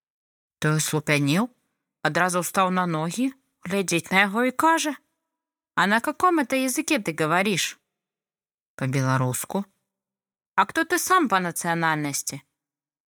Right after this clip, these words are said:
А сябар мой узяў і сказаў: «Русский». «Как русский? А чего это ты по-белорусски говоришь, если ты русский?» «Я живу на беларускай зямлі.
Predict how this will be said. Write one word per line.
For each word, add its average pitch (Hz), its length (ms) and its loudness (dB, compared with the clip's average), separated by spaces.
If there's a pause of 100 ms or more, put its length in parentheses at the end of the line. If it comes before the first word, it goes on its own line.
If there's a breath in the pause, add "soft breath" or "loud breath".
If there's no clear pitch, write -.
(160)
А 175 100 0
сябар 196 360 2
мой 196 220 0
узяў 208 300 2
і - 20 -6
сказаў: 143 460 -4 (480)
«Русский». 311 480 -2 (920)
«Как 269 240 2
русский? 294 560 -2 (280)
А 202 100 0
чего 262 280 0
это 277 160 -2
ты 269 120 -4
по-белорусски 277 680 0
говоришь, 190 580 0
если 196 240 -2
ты 233 200 0
русский?» 220 480 -4 (840)
«Я 151 140 0
живу 143 260 0
на 139 140 2
беларускай 139 560 0
зямлі. 139 540 2